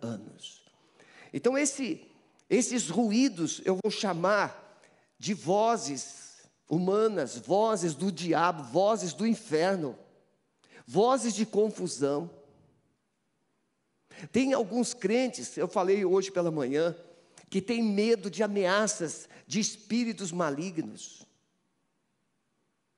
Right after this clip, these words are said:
Eu tive uma experiência uma vez que um rapaz, ele, ele tinha uma legião de demônios.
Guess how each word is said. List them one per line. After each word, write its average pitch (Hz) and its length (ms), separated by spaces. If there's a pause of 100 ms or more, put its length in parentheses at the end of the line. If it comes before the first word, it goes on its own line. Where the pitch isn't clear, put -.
(420)
Eu - 80
tive 220 200
uma 226 140
experiência 202 560
uma 170 140
vez 180 480 (840)
que 151 540
um 147 140
rapaz, 151 560
ele, 147 180
ele 147 60
tinha 196 240
uma 202 100
legião 175 560
de 190 100
demônios. 131 800